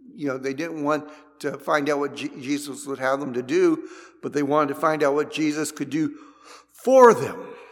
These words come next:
And unfortunately, most of us are still like that today. Jesus calls us.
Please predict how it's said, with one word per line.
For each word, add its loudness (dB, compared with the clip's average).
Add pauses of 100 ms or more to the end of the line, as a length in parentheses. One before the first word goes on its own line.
(720)
And -10
unfortunately, -6 (1300)
most -2
of -4
us -6
are -8
still -8
like -2
that -6
today. -14 (2500)
Jesus -4
calls 2
us. -14